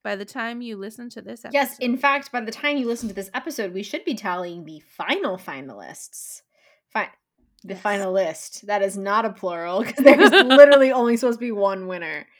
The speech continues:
Speaker 1: We need to end this podcast. <laughs>
Speaker 2: Thanks for sticking around with us tonight, everybody. You don't know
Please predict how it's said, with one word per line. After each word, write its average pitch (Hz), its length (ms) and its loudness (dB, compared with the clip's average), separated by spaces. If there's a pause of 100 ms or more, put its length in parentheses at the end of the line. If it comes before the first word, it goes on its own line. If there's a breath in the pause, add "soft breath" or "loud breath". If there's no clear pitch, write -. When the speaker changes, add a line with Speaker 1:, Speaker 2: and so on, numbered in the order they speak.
(300)
Speaker 1:
We 240 100 -10
need 208 160 -8
to 320 80 8
end 170 300 -2
this 855 80 -12 (120)
podcast. - 580 4 (540)
<laughs> - 520 4
Speaker 2:
Thanks 311 340 0
for 427 80 -6 (100)
sticking 381 460 -4
around 302 320 0 (140)
with 269 100 -4
us 208 380 0
tonight, 196 560 -6
everybody. 196 680 -6
You 302 460 0
don't 208 340 2
know 180 500 -8